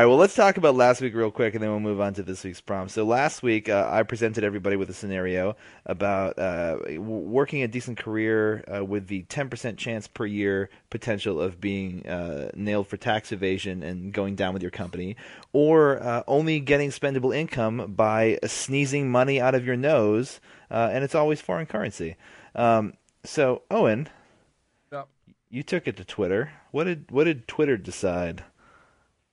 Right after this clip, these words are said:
Speaker 2: Okay, well, it appears that seventy-five percent of our listeners would like to have their own news bank.
Speaker 1: Nose bank is a solid proposition, especially in today's economy.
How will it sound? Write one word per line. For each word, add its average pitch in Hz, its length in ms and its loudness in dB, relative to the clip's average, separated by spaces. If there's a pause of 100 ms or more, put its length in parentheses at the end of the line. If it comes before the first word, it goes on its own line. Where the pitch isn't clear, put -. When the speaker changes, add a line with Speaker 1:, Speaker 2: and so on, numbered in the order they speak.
(460)
Speaker 2:
Okay, 190 200 -12 (140)
well, 160 720 -8 (300)
it 151 160 -8
appears 185 560 -10
that 160 280 -10
seventy-five 175 600 -6
percent 156 400 -12
of 143 160 -12
our 147 160 -4
listeners 131 720 -14 (520)
would 143 220 -8
like 139 240 -6
to 147 120 -10
have 131 240 -8
their 131 140 -10
own 127 140 -10
news 151 220 -10
bank. 87 320 -16 (1200)
Speaker 1:
Nose 156 280 4
bank 143 320 2
is 113 60 -2
a 113 100 0
solid 120 460 4
proposition, 101 640 -2
especially 123 500 0
in 98 100 -4
today's 98 340 0
economy. 90 560 -8